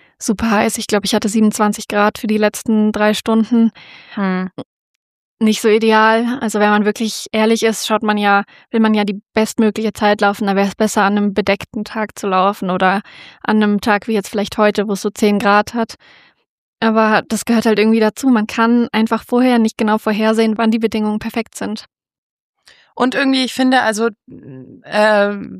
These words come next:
Speaker 2: wenn man's ganz, also ich find's eigentlich auch cool, dass man dann halt sagt, okay, weil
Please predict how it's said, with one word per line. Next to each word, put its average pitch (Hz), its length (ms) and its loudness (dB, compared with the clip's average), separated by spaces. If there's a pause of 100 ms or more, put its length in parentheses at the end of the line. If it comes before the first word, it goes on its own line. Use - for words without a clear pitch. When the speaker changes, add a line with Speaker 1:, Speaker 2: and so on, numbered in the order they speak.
Speaker 2:
wenn 220 140 -2
man's 226 300 0
ganz, 226 260 0
also 233 180 -2
ich 214 80 -4
find's 254 220 0
eigentlich 233 260 -2
auch 202 120 0 (160)
cool, 202 320 2
dass 170 160 0
man 175 160 0
dann 175 120 0
halt 175 200 -4
sagt, 175 240 -2
okay, 185 380 -2
weil 175 320 -2